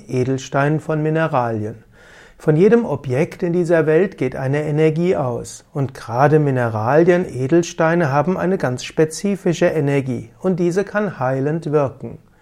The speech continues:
Die Heilsteinlehre ist zum einen die Lehre von der Auswirkung verschiedener Heilsteine und zum zweiten auch, wie Heilsteine eingesetzt werden können. Einsatz von Heilsteinen.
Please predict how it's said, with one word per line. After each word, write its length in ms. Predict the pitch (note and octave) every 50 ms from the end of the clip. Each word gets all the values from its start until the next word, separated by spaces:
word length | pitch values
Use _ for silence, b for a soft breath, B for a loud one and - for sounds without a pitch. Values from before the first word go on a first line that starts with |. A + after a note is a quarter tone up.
| b b b b b b b b b b b b b b b
Die 100 | - A2
Heilsteinlehre 1200 | G2+ - C3 C#3 C#3+ D3 C#3+ - - - C3+ B2+ C#3 C3+ C3 C3+ C3+ C#3+ D#3 D#3+ F3+ G3+ G3+ B B B B B B
ist 200 | - - - -
zum 180 | - C3 -
einen 460 | D2+ D2 - - C3 D3 F3 G#3 G#3+ G3
die 120 | F3 D#3
Lehre 420 | C#3 C#3 C3+ C#3+ D3+ D3+ C#3+ D#3+
von 320 | D3 - - D#3 D3+ D3 C#3
der 300 | C3 B2 A#2+ - - C#3+
Auswirkung 640 | C#3+ D3 C#3+ - - E3+ E3+ F3+ E3+ F3 G3+ G#3 G#3
verschiedener 720 | - - - B2+ - - - D3+ C#3 C3 C3+ B2 A2+ G2+
Heilsteine 760 | G#2 A#2 A#2+ A#2+ C3 - - - - D#3 D3+ E3 F3 G3 A3
und 140 | G#3+ G3+ -
zum 160 | - A3 G#3+
zweiten 480 | - - - - C3+ C#3 C#3 C#3 F3 F3
auch, 260 | D#3 E3 F3 D#3+ - B2
wie 300 | A2+ B2+ D#3 F#3 F#3+ C#3
Heilsteine 760 | A2+ C#3+ C3 C3 C3 C3 - - - C#3+ C#3 D3 D#3 F3 D3
eingesetzt 720 | E3 D#3+ D#3 E3 E3+ E3+ D#3 - D#3 C#3 C3 - - -
werden 360 | C#3 C#3 C3 B2 A2 A#2 A2+ A2
können. 420 | - C3 B2 A2+ A2 G#2+ G#2 - - _ _ _ _ _ _ b b b b b b b b b b b b b b b b b b b b b b b - -
Einsatz 540 | - F#3+ G#3 A3+ A3+ F#3 F3+ D#3 D#3 - -
von 240 | - F#3+ G3 F3+ C3
Heilsteinen. 840 | C#3+ D#3+ E3 E3 F3 E3+ - - - D3 B2+ B2+ B2 A#2 A2+ A#2